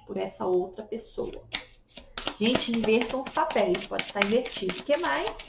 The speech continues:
Peço mais carta para Aquário. <laughs> Rei de Paus. Áries, Leão, Sagitário. Tem muito fogo aqui. Bastante energia de ação.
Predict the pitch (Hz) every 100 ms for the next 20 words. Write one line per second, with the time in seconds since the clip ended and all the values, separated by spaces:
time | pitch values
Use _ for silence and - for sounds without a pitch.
0 | - 226 240 226 220 - 220 220 226 226
1 | 220 214 - 165 160 165 - - - -
2 | - - - - - - - - - -
3 | - 208 - - _ _ _ - _ _
4 | _ 233 254 247 - 233 - _ _ _
5 | 254 262 - - 175 - - - - -
6 | - - - - - _ - _ - -
7 | _ _ _ _ _ - - - 196 202
8 | 208 214 208 208 220 - - - 220 220
9 | - - 427 190 175 180 180 170 160 180
10 | - _ _ _ _ _ _ - - _
11 | _ _ - - _ - _ _ _ -
12 | _ _ _ _ _ - _ _ _ _
13 | - 190 196 233 247 294 294 277 269 285
14 | 285 320 392 - - 196 170 170 170 180